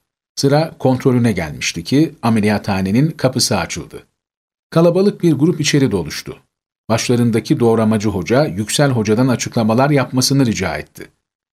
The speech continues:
Yüksel Hoca gösteri yapmaktan hoşlanmıyordu. Ziyaretçilere kızıyor,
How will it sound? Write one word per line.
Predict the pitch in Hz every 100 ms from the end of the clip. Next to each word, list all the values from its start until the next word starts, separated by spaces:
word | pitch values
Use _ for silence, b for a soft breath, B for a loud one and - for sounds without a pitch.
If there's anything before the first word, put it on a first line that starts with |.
| _ -
Yüksel | 127 127 165 165
Hoca | 127 101 139 170
gösteri | 101 120 - 131
yapmaktan | 143 113 - 104 - 156
hoşlanmıyordu. | 135 123 - 131 104 80 71 - - _ _ _ _ -
Ziyaretçilere | 127 120 110 104 110 107 104 104
kızıyor, | - 107 139 98 135